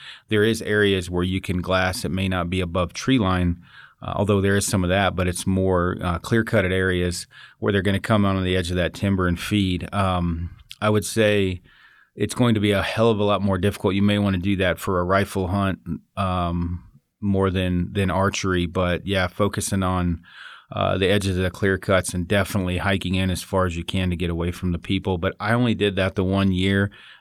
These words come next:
and it was a pain, and I shot a forked horn. Um, so it's not <laughs> like I have a, um, a lot of experience with that. Uh, the forked horn I shot was a good one for a blacktail, but, um, it was an epic pain in my butt, and, uh,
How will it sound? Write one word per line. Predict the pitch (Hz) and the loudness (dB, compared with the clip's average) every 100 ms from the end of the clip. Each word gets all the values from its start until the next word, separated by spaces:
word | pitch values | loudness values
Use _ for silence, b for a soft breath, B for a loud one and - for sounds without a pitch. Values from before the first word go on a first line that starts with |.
| - | -2
and | 95 | 0
it | 98 | 2
was | 98 | 0
a | 92 | -2
pain, | - 101 98 95 | 0 2 2 2
and | 92 | 0
I | |
shot | 90 95 87 | 0 0 0
a | |
forked | - 90 87 85 | -2 -4 -4 -4
horn. | 90 87 82 - | -2 -2 -4 -6
Um, | 95 90 87 85 82 - | -4 -2 -2 -2 -4 -6
so | - 101 | -6 -2
it's | 92 - | -2 -2
not | 101 101 | -2 0
<laughs> | 143 | 2
like | 139 - | 2 0
I | 113 | 0
have | 110 | 0
a, | 95 87 B B B B | -2 -4 B B B B
um, | - 92 85 - 82 85 - | -4 -2 -2 -4 -6 -8 -6
a | 98 | -4
lot | 98 98 | 0 0
of | 92 | -2
experience | 85 - 101 95 95 87 | -4 -4 0 2 0 -2
with | 95 87 | -6 -4
that. | 95 90 87 | 0 0 0
Uh, | 90 87 90 | -2 -4 -2
the | 92 | -4
forked | - 104 95 | -2 -2 0
horn | 95 | -2
I | 90 | 0
shot | 87 - 90 | 0 2 2
was | 87 85 | 2 -2
a | 87 | -2
good | 101 101 | 0 0
one | 95 92 87 | 2 0 -2
for | - 87 | -2 -2
a | |
blacktail, | 80 95 98 - 95 85 | 0 -2 -2 -2 -2 -2
but, | 92 98 90 - B B B B - | 0 2 0 -4 B B B B -4
um, | 92 90 90 80 80 76 - | 0 2 0 0 -4 -6 -2
it | 110 | 2
was | 104 | 2
an | 95 | 2
epic | 92 98 98 85 | 0 -2 -2 -4
pain | 104 95 | -2 0
in | 92 | 0
my | 92 | 0
butt, | 87 90 90 90 - | -2 0 0 0 -2
and, | 85 92 85 85 | -4 -2 -2 -2
uh, | 85 80 80 | -2 -2 -6